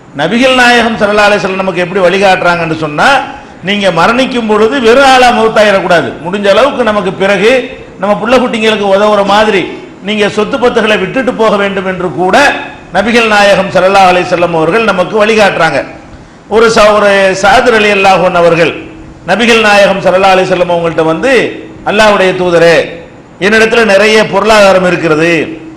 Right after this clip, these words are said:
ஆனா எனக்கு வந்து ஒரே ஒரு மகள் தான் இருக்கிறாள், என்னுடைய எல்லா சொத்தும் அவருக்கு ரொம்ப அதிகம் என்று நான் நினைக்கிறேன், அதனால என்னுடைய சொத்துக்களை எல்லாம் நான் தர்மம் செய்யலாம்னு நினைக்கிறேன்"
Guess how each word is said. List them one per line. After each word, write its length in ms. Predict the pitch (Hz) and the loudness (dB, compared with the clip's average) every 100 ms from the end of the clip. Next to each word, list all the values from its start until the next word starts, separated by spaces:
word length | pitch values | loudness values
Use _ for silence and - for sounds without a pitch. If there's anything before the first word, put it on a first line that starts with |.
| - - | -20 -6
ஆனா 180 | 208 240 | -2 0
எனக்கு 380 | 214 220 220 233 | 0 0 0 0
வந்து 240 | 233 240 | 0 0
ஒரே 240 | 202 226 | 2 2
ஒரு 460 | 233 220 208 202 196 | 4 2 2 0 -2
மகள் 380 | 175 180 247 240 | -2 0 2 0
தான் 220 | 240 240 | 2 0
இருக்கிறாள், 580 | 208 190 160 170 170 139 85 - - - - - - | 0 -4 0 2 2 0 -4 -14 -18 -20 -20 -20 -12
என்னுடைய 380 | 170 233 247 220 | -4 0 2 2
எல்லா 220 | 226 269 | 2 2
சொத்தும் 320 | 254 247 262 247 | 2 0 0 0
அவருக்கு 440 | 220 202 202 202 | 2 0 0 0
ரொம்ப 220 | 196 214 | 0 2
அதிகம் 320 | 196 214 233 | 2 2 -2
என்று 180 | 220 208 | -2 -2
நான் 240 | 202 185 175 | -2 -2 0
நினைக்கிறேன், 720 | 185 170 170 170 135 - - - - - | 0 0 2 2 0 -8 -18 -20 -20 -4
அதனால 420 | 175 214 233 262 | -2 0 2 4
என்னுடைய 440 | 226 226 220 208 196 | 2 2 2 0 0
சொத்துக்களை 480 | 196 190 233 220 | -2 0 2 2
எல்லாம் 240 | 208 214 240 | 2 2 2
நான் 160 | 214 | 2
தர்மம் 340 | 170 220 262 233 | 2 2 2 2
செய்யலாம்னு 340 | 214 208 196 | 2 0 -2
நினைக்கிறேன்" 440 | 180 156 165 170 | -2 -2 0 0